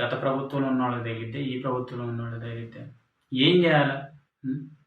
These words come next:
ఎవరి పాపం ఇది? కనీసం పన్నెండు సంవత్సరాల్లో ఒక గ్రూప్ వన్ నోటిఫికేషన్ని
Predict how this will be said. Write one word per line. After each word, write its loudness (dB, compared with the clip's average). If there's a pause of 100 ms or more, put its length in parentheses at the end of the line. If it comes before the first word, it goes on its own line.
(160)
ఎవరి 0
పాపం 2
ఇది? -8 (520)
కనీసం 4
పన్నెండు 8
సంవత్సరాల్లో 6
ఒక 2
గ్రూప్ 2
వన్ 4
నోటిఫికేషన్ని 0